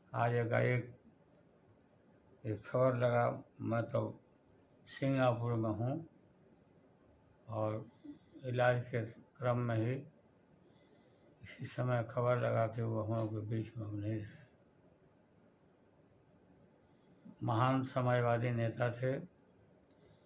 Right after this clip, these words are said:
स्पष्टवादी थे। शरद जी और मैं कभी-कभी लड़ भी जाता था, बोलने के मामले में, भाषण के मामले में, विचारों को रखने के मामले में,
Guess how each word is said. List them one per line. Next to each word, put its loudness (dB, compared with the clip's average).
स्पष्टवादी 0
थे। -4
शरद 2
जी 2
और 4
मैं 2
कभी-कभी 0
लड़ 2
भी 2
जाता 0
था, -6
बोलने 0
के -2
मामले 0
में, 0
भाषण -6
के -6
मामले -6
में, -6
विचारों -6
को -2
रखने -4
के -4
मामले -4
में, -6